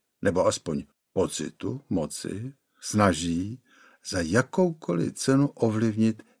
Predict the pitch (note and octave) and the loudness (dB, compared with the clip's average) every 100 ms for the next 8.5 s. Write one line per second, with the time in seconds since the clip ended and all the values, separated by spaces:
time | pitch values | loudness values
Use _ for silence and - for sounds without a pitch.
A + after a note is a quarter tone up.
0 | _ - A#2+ B2+ F2 D2 - - _ _ | _ 2 4 4 0 -6 -12 -18 _ _
1 | _ _ _ _ _ _ - E3+ F#3 - | _ _ _ _ _ _ 0 2 2 2
2 | F3 D#3+ E3+ D#3 - C#3 A#2+ A2+ - A#2 | 2 4 2 4 4 4 4 2 -2 -4
3 | - G2 G2+ F2+ - - - G2+ F#2 A2+ | -4 -4 -2 -4 -6 -10 -2 0 4 4
4 | A#2 B2 - G2+ - D#2+ C2+ - - _ | 4 2 0 -4 -2 -2 -4 -10 -16 _
5 | _ _ _ _ - G#2 E2+ C#2+ D2+ - | _ _ _ _ -10 -6 -4 -4 -6 -6
6 | - - F#2+ A#2+ _ - G#2 G2 F#2+ G#2+ | -8 -6 -6 -8 _ -8 -4 0 0 0
7 | A2 - - G2 F#2 F#2+ D#2+ E2+ D#2+ D#2+ | 0 -2 -2 -2 0 -2 -2 -2 0 -2
8 | D2+ D2 D#2+ G2 | -6 -8 -10 -12